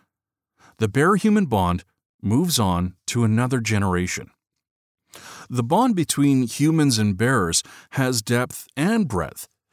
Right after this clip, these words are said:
predating any of the ancient religions known today, perhaps for one very good reason.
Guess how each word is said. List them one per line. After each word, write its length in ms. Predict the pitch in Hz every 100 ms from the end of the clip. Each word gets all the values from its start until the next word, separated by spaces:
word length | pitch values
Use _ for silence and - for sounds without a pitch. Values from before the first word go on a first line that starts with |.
| - -
predating 440 | - 165 208 208 190
any 260 | - 190 226
of 100 | 202
the 160 | 170 143
ancient 340 | 139 135 131
religions 560 | 117 113 123 120 113 104
known 300 | 117 131 127
today, 460 | - 107 95 69 - - - _
perhaps 480 | - 113 151 151 -
for 220 | - 117
one 240 | 117 123
very 380 | 113 110 160 196
good 200 | 131 139
reason. 380 | 104 107 90 69